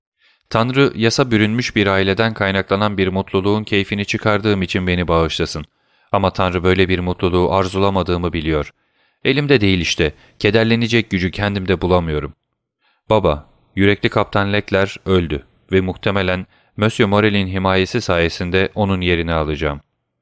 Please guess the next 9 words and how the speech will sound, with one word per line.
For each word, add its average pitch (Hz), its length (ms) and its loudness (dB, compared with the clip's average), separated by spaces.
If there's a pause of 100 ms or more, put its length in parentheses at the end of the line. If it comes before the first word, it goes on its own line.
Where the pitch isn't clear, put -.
(360)
"Baba, 92 420 0 (100)
bunu 104 180 2
anlayabiliyor 101 580 2
musun? 78 300 -8 (480)
Yirmi 110 300 2
yaşında, 80 600 0
yüz 104 320 0
louis 92 320 0
maaşla 95 580 0